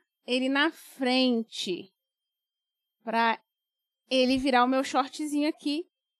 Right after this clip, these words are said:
E ajeito. Igual eu falei com vocês, se vocês acharem que tá pouco,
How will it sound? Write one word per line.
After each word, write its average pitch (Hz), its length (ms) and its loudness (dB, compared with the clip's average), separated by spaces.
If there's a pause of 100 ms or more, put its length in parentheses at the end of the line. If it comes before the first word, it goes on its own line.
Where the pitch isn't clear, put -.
E 254 120 -2
ajeito. 247 1500 2 (880)
Igual 240 160 4
eu 254 40 -10
falei 302 200 4
com 311 100 -8
vocês, 294 280 2
se - 100 -6
vocês 254 300 -2
acharem 277 440 2
que - 120 -6
tá 302 260 4
pouco, 311 640 2